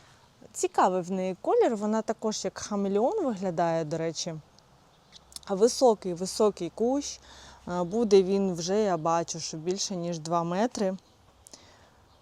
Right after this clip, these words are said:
Ось така краса. І мені, ви знаєте, друзі, дуже подобається, що вона надзвичайно морозостійка. Е, цій посадці, е, мабуть, десь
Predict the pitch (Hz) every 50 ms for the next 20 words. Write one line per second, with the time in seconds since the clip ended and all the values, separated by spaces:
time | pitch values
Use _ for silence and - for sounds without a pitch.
0 | _ _ _ 190 196 202 196 - - 190 175 - 180 175 - - 190 190 180 -
1 | - 262 294 - - - 233 226 240 254 277 311 302 269 269 254 240 269 294 330
2 | 359 320 - 240 214 214 233 233 208 214 202 208 247 247 240 240 220 - 220 208
3 | 226 262 277 320 330 294 - - 226 - - - 220 214 233 240 254 247 233 208
4 | 185 202 254 285 262 240 247 269 254 - - 214 196 196 190 190 190 190 202 196
5 | 190 180 180 175 - - - 202 202 - - 262 285 349 415 427 - - - -
6 | - - - - - 196 196 185 - - 277 285 277 - 254 233 - - 240 247
7 | 247 240 - - - - 220 214 214 208 185 - - - - 185 180 175 175 165
8 | - - - - - 202 196 196 196 196 214 302 359 349 233 196 220 226 - -